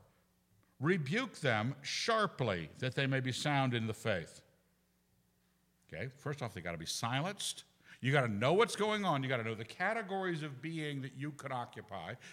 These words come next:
You gotta know the categories of being other people can occupy. Now, I spend all my time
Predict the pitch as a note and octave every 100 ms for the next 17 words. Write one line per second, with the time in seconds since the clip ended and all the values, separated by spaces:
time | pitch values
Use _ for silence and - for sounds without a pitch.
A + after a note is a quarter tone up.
0 | - D3 D#3 D#3+ D#3+ - - A3 A3+ G3
1 | G3+ G3 E3 D#3 E3+ E3+ E3+ - G#3+ A3+
2 | F#3+ - D3+ B2 G#2+ A#2 F#2+ - F#2 -
3 | F2+ C#2+ - - - - - D3 C3+ -
4 | - - - _ _ _ _ _ _ _
5 | _ _ - D3+ - - C3+ A#2+ A2 F#2+
6 | F#2 - G2+ D#2